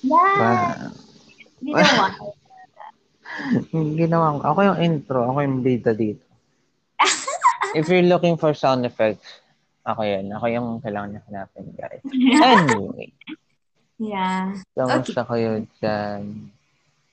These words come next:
Speaker 2: Um, it's been so long since we recorded or since we uploaded a new, uh, episode.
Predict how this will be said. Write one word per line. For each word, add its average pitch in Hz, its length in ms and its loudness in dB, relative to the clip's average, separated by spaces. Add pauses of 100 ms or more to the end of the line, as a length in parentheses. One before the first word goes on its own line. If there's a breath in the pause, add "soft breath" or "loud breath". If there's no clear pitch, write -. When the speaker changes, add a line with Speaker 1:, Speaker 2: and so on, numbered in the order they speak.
(120)
Speaker 2:
Um, 104 560 0
it's 104 160 -10
been 107 240 -2
so 101 240 -4
long 98 760 0
since 107 300 -10
we 104 160 -6
recorded - 640 -14 (320)
or 107 240 -8
since 107 240 -8
we 107 240 -8
uploaded - 720 -4
a - 160 -2
new, 120 400 2 (560)
uh, 113 320 0
episode. 107 720 0